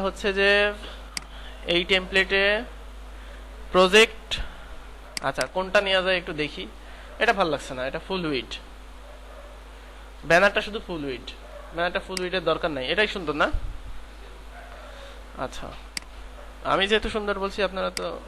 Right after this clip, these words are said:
না বলে যাবেন কই, না? আচ্ছা, প্রজেক্টকে আমরা এখানে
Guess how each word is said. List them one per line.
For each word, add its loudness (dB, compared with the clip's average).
না 6
বলে -2
যাবেন 2
কই, -4
না? 0
আচ্ছা, -4
প্রজেক্টকে 8
আমরা 10
এখানে 6